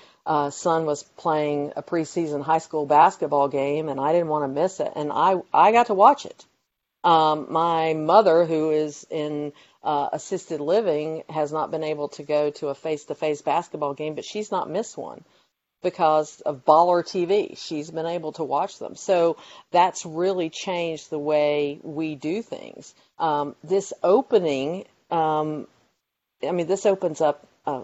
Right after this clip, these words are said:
an infinite number of opportunities, but it also brings a lot of challenges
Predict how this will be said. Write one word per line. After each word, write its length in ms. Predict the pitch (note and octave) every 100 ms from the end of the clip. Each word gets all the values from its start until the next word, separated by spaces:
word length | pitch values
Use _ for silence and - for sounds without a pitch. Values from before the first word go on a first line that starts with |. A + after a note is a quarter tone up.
| -
an 180 | D#3 C#3
infinite 480 | - G3 G#3 D#3+ -
number 300 | D#3+ E3 D#3
of 100 | C#3
opportunities, 840 | C#3 C#3+ C3+ - C#3+ E3 A3+ B3+
but 160 | - F3+
it 100 | D#3+
also 340 | F3 - C#4
brings 260 | G#3+ G3+ G#3+
a 60 |
lot 180 | F#3+ F#3+
of 60 | F3
challenges 760 | - D#3+ F#3+ F#3 - - -